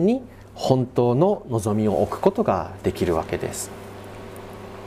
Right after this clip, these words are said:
私たちにとってどうでしょうか？私の望み、それは何でしょうか？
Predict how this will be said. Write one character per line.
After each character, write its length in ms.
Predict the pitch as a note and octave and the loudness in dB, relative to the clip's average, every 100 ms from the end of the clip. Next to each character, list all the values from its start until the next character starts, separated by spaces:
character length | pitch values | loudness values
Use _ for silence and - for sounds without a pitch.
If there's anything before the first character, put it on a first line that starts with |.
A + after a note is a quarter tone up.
| - - - - - - - - - - - - - - - - - - - - - - | -14 -16 -16 -12 -10 -8 -8 -8 -8 -10 -12 -12 -14 -14 -12 -10 -12 -14 -14 -16 -16 4
私 200 | - E3+ | 6 6
た 100 | E3 | 4
ち 100 | D3 | 2
に 100 | B2+ | 2
と 100 | B2+ | 2
っ 40 | D3 | 0
て 400 | - A#2 G#2+ - - - - - - - - - - - | 0 0 0 -4 -20 -20 -20 -20 -20 -20 -20 -20 -6 4
ど 140 | D3+ | 6
う 40 | D3 | 6
で 80 | |
し 120 | A2 G2 | 0 -2
ょ 60 | |
う 40 | F2 | -4
か？ 220 | - - - - - - - - - - - | -6 -14 -16 -18 -18 -18 -16 -16 -14 -6 4
私 360 | A#2+ D#3+ D3+ D#3+ | 6 6 2 4
の 140 | D#3 | 6
望 300 | D3 C#3+ D#3 | 6 6 6
み、 160 | F3+ - - - - - - | 6 2 -12 -20 -20 -20 -16
そ 160 | - C3 | -4 2
れ 120 | C#3+ | 4
は 260 | C#3 F3+ - - - - - - - - - | 4 2 0 -16 -20 -20 -20 -20 -20 -20 -6
何 200 | - C3+ | 2 4
で 100 | A#2+ | 4
し 120 | A2 - | 0 -2
ょ 80 | - | -4
う 40 | |
か？ 100 | - | -6